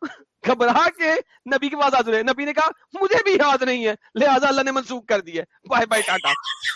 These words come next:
بلا دی گئی ہے، دلوں سے نکال دی گئی ہے، کم نہیں کرو۔" <laughs>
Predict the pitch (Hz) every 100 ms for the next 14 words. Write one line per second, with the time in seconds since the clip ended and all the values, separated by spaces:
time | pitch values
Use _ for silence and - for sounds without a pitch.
0 | - - - 302 320 294 294 311 262 254
1 | 262 269 285 285 262 240 220 202 160 135
2 | - _ _ _ - 392 339 285 214 185
3 | 226 - 466 679